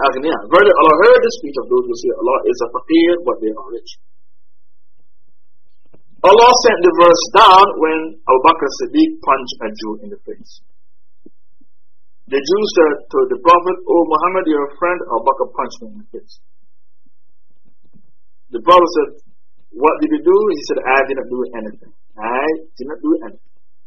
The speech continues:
And then the Prophet asked Abu Bakr why he punched the Jew in the face. And Abu Bakr said, "The Jew told me Allah is poor, but they are rich," because Allah is begging for loan in the Quran. Only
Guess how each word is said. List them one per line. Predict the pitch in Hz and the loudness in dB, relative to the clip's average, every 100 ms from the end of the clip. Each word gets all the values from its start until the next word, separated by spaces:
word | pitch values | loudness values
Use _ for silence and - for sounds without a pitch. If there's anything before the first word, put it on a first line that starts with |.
| - - - - - - - - - - - - - - - - - - - | -18 -18 -18 -18 -18 -18 -18 -18 -18 -18 -16 -18 -18 -18 -18 -18 -18 -18 -16
And | 110 107 | -10 -4
then | 143 | -2
the | 151 - | 0 4
Prophet | 175 165 - | 4 4 0
asked | 123 - | -4 -4
Abu | 113 | -2
Bakr | 113 147 135 | 0 0 0
why | 127 135 123 | 0 0 -2
he | 107 | -2
punched | 160 170 113 | -2 -2 -8
the | 104 | -12
Jew | 107 | -14
in | 104 | -14
the | 95 139 | -12 -6
face. | 160 160 - 220 | -6 -6 -14 -18
And | 202 190 - - - - - - - - - - | -18 -18 -18 -18 -18 -18 -18 -18 -18 -18 -16 -14
Abu | 95 107 | -8 4
Bakr | 131 127 117 | 4 2 -6
said, | 113 | -4
"The | 117 113 | -4 0
Jew | 156 160 - | 0 0 -2
told | 123 107 | -4 -4
me | 104 107 | -6 -8
Allah | 107 104 104 101 98 | -8 -6 -6 -8 -12
is | - - | -12 -12
poor, | - 123 160 | -2 0 0
but | 131 - 98 | -4 -6 -10
they | |
are | 98 - 98 98 - | -12 -12 -12 -12 -6
rich," | 143 190 - | -2 -2 -2
because | 117 110 110 107 | -10 -6 -8 -6
Allah | 110 117 117 113 | -6 -6 -6 -6
is | 110 101 123 | -8 -6 2
begging | 180 160 127 110 - | 2 2 -2 -4 0
for | 120 | 2
loan | 117 143 123 123 | 2 0 -2 -6
in | 120 | -4
the | 135 - | -4 -2
Quran. | - 180 - - - - - - | -4 -4 -10 -16 -18 -18 -6 4
Only | 165 | 6